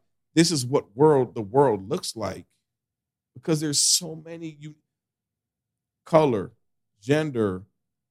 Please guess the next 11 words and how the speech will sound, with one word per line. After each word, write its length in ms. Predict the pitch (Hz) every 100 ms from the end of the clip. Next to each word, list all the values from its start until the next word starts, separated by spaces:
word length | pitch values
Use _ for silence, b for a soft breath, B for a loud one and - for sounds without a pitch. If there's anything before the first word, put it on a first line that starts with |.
| 113
um, 380 | 117 104 95 -
you 80 | 139
know, 260 | 120 98 95 _ _
uh, 320 | 113 104 95 - _ _
differing 360 | 151 151 147 123
abilities, 840 | 95 156 190 165 127 104 92 - _ _ _
L 140 | 147
G 140 | 151 156
B 160 | 151
T 220 | 147 - 151
Q, 180 | -